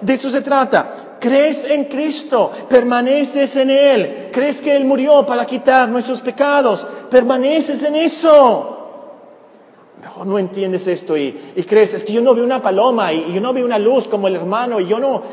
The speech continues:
yo no sentí esa alegría y ese gozo, ese sentimiento". No, no, no, no. A lo último, estás creyendo en Cristo, permaneces en Él, es-, sigues en la cristiandad. Es así como sabes que eres llamado. Muy bien, terminemos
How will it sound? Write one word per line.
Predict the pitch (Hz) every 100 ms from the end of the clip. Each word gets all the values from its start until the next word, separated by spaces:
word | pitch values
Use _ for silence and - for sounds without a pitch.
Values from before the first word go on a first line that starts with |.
| -
yo | 196
no | 220 262
sentí | 226 196 240
esa | 233
alegría | 247 208 160 190 254 254 220
y | 220
ese | 226 214
gozo, | 196 247 233 202
ese | 196
sentimiento". | 214 226 208 208 - -
No, | 330
no, | 311
no, | 262
no. | 240 220 - -
A |
lo | 240 254
último, | 262 233 185 - -
estás | 220 - 233 277
creyendo | 277 277 233 277 302 302 285
en | 262
Cristo, | 233 247 285 285 - 277 254 226 170 143 - - -
permaneces | 254 240 247 240 277 277 247
en | 269 254
Él, | 269 277 233
es-, | - - -
sigues | - - 277 294 277
en | 294
la | 277
cristiandad. | 285 285 - 277 262 254 247 269 262 220 156 - - - -
Es | 180
así | 165 - 208 208 - -
como | 277 285
sabes | 226 113 123 175 - - -
que | 160
eres | 135 123
llamado. | - - - - - - _ - - -
Muy | 247
bien, | 151
terminemos | - 156 185 214 170 - -